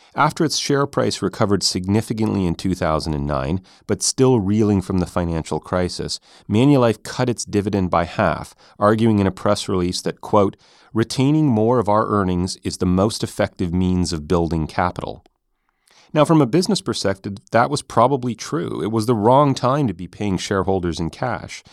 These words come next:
but dividend investors disagreed and they dumped the stock in droves. It fell fourteen percent on the day of that announcement.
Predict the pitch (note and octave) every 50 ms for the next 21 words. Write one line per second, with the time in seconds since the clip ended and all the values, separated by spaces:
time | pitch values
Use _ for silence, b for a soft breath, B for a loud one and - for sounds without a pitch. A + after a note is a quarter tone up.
0 | B B B B B - A2+ G#2 G2+ C3 C3+ D3+ C#3+ C#3+ C3 B2+ A2+ G#2 G2 G#2+
1 | G#2+ G#2+ - - G2+ F2 - - - A2 - - A2 F2+ - F#2 F#2+ F#2+ F2+ E2
2 | E2 D#2+ D#2+ D#2 D2 - - G#2 A2 A#2 A2 - - F#2 - - - F#2 F#2 F#2
3 | - - F2 D#2+ D2 - E2+ F2 E2+ D#2+ D2 D2+ - - - b b b b b
4 | A2+ - - - A#2 G#2+ F#2+ G#2+ - - - D#3 D3 C#3+ C3 - - - C3 B2
5 | A#2 G#2+ - G2 F#2 - - - A2+ G2+ E2+ D2+ F2 E2+ E2+ D#2+ D2+ E2 E2 E2+
6 | D#2+ D2+ D#2+ D#2 D2+ D2 D#2 E2 D#2 D#2+ E2 - - - - - -